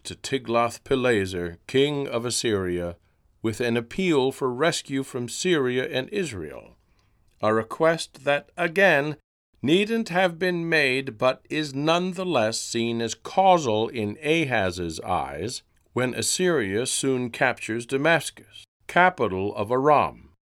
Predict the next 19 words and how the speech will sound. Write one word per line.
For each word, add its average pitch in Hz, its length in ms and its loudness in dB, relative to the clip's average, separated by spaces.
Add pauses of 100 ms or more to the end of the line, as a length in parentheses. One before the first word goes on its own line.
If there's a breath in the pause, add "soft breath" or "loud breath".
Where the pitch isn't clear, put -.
(180)
We 170 140 4
had 180 200 6
already 165 720 6
made 110 400 2
sure 107 400 2
Tiglath-Pileser 104 1160 0
was 127 200 -6
going 104 360 0
to 123 120 -12
do 175 240 -6
that. 78 440 -14 (480)
This 123 260 -2
alliance 123 600 2
on 104 260 -2
Ahaz's 85 720 -4
part 87 400 -2
is 101 220 -6
totally 135 580 0
unnecessary, 85 1160 -8